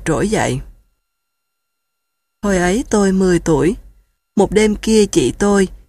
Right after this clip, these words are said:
chị ấy mười hai tuổi, nổi cơn điên. Người quản gia trói chặt chị ấy lại. Người ta chở chị ấy lên thành phố bằng chiếc xe bò của nông trại.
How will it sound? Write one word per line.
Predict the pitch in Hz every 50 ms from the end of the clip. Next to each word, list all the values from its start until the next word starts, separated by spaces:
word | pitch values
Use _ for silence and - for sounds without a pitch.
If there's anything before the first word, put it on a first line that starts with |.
| _ _
chị | - 185 170 165
ấy | 180 180 185 220
mười | 254 262 226 180
hai | 175 190 202 196 185 170
tuổi, | - 156 147 139 170 226 - - - - _ _
nổi | 170 175 135 131 -
cơn | - 226 208 202 196 180
điên. | 196 202 196 185 185 170 - - - _ _ _ _ _ _ _ _ _ _ _ _ _ -
Người | 214 214 196 -
quản | 180 135 127 226
gia | 226 240 226 220 208 202
trói | 190 - 202 190 202 254
chặt | 269 - 214 175 - -
chị | - 156
ấy | 156 156 175 233
lại. | 254 214 143 98 117 143 - - - - _ _ _ _ _ _ _ _ _ _ _
Người | - 214 202
ta | - 226 226
chở | 226 - - - - 233 -
chị | 190 175
ấy | 180 175 180 220
lên | 262 254 226 202
thành | 214 208 180 165
phố | - - 175 170 180 220 277 311
bằng | - 202 - 165 151 147
chiếc | - 196 247 311
xe | - - 233 208 196
bò | 190 185 180 175 160 143
của | - 160 170
nông | 196 208 202 196 180
trại. | - - 143 123 127 135 139